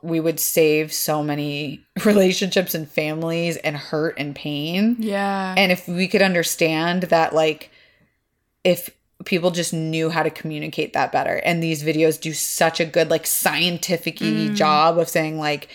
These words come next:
Speaker 1: "This is why open relationships can actually be incredibly helpful
Speaker 2: Yeah.
Speaker 1: for people."
Speaker 2: Yeah.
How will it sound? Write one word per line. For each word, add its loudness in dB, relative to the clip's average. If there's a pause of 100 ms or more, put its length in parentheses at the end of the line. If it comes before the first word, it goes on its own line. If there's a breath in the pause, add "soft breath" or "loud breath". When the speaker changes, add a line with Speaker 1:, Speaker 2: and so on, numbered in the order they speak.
(320 loud breath)
Speaker 1:
"This 2
is 6
why 4 (840 soft breath)
open 4
relationships 0 (220)
can -2
actually -2
be -6
incredibly 0
helpful -4 (140)
Speaker 2:
Yeah. -4
Speaker 1:
for -4
people." -8
Speaker 2:
Yeah. -2